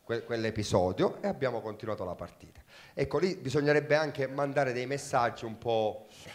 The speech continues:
Io per esempio, un altro aneddoto, perché dico questo, ho fatto, ho organizzato ne-,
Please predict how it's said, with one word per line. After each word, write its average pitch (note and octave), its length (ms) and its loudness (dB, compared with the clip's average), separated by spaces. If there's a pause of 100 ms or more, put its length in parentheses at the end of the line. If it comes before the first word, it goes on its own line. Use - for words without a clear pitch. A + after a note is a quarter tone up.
(160)
Io D3+ 160 -2
per C#3 100 2
esempio, C#3 380 -2 (220)
un C3 100 -8
altro D3 260 -4
aneddoto, C3 380 -6
perché C3+ 260 -8
dico A2 220 -2
questo, G2 320 -4
ho B2 100 -8
fatto, D3 320 2 (400)
ho A2+ 80 -2
organizzato B2 380 0
ne-, A#2+ 100 -4